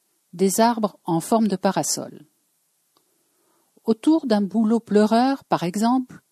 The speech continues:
on plantait de jeunes pousses de bouleau ordinaire. Au printemps, on pratiquait une incision dans une branche du bouleau pleureur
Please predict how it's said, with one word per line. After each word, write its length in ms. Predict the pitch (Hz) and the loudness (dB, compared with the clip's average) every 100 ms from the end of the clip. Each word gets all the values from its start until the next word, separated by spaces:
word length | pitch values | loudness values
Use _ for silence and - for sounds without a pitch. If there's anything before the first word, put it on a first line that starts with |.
| _ _ _ _ _ | _ _ _ _ _
on 120 | - 208 | -6 -2
plantait 460 | - 262 269 285 | 2 0 2 2
de 120 | 214 | 2
jeunes 300 | 208 226 240 | 0 2 0
pousses 460 | 208 - 240 247 - | 0 -4 -4 -4 -8
de 140 | 170 180 | -8 -8
bouleau 500 | 175 196 196 226 - | -4 -2 0 -2 0
ordinaire. 840 | - 208 185 180 147 139 139 - _ _ _ _ _ _ _ _ _ | 0 2 0 0 0 -2 -10 -20 _ _ _ _ _ _ _ _ _
Au 80 | 147 | -12
printemps, 520 | - 226 247 285 302 - _ _ _ _ _ _ _ | -2 0 2 0 -2 -6 _ _ _ _ _ _ _
on 100 | 175 | -14
pratiquait 580 | - 269 277 269 - 277 | -2 -2 0 0 2 2
une 120 | 226 | 2
incision 680 | 226 - 208 185 185 147 135 _ _ _ | 2 0 -4 -2 0 0 -2 _ _ _
dans 160 | 170 | -4
une 200 | 165 170 | -2 -2
branche 460 | 160 156 151 139 - | -4 -2 -2 -4 -10
du 140 | 147 | -14
bouleau 340 | 139 151 156 151 | -14 -10 -8 -8
pleureur 680 | - 156 143 143 131 131 | -8 -8 -6 -6 -8 -14